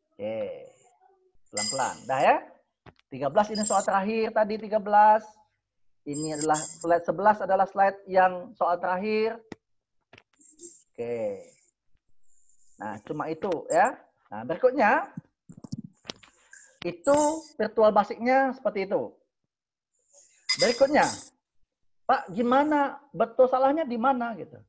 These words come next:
A B C D-nya. A-nya mana? Untuk yang benar salahnya. Kalau Bapak Ibu menggunakan Google Form atau Microsoft Form, kan ada kita buat, eh, nilai dan besar ininya ya, mana yang benar, mana yang salah.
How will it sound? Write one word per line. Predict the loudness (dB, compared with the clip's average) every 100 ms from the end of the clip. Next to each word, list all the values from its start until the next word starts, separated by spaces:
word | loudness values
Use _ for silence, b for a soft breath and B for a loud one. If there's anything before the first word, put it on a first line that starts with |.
| _ _ _ _
A | -2 0
B | 2 0
C | 0 -2
D-nya. | 0 -2 -2 -6 -8 _ -4
A-nya | -2 -2 -2 -2
mana? | -4 -4 -2 -2 -4 -8
Untuk | -2
yang | 0 0
benar | -2 0
salahnya. | 0 0 -2 -8 -12 _ _ _
Kalau | 0 2
Bapak | 2 2
Ibu | -2 -4
menggunakan | -4 -2 0 0 0 -2
Google | -2 -4 -2 -2
Form | 2 4 4 0
atau | -6 -2 0 2 0 -4 B B -12
Microsoft | -12 -6 -6 -2 -4 -4 _ _ _
Form, | 2 4 2 -8 -16 _ 0
kan | 0 0
ada | -4 0 2 2 0 -4
kita | -12 -4 -2
buat, | 0 -2 -2 _ _ -6
eh, | -2 -2
nilai | -4 0 2 2 2
dan | -2 -2
besar | -6 -6 -2 -2 -2 -8
ininya | -10 -8 -6 -2
ya, | -2 -2 b b -6
mana | -4 -2
yang | -4
benar, | -4 -4
mana | -4 -6
yang | -2
salah. | -2 -2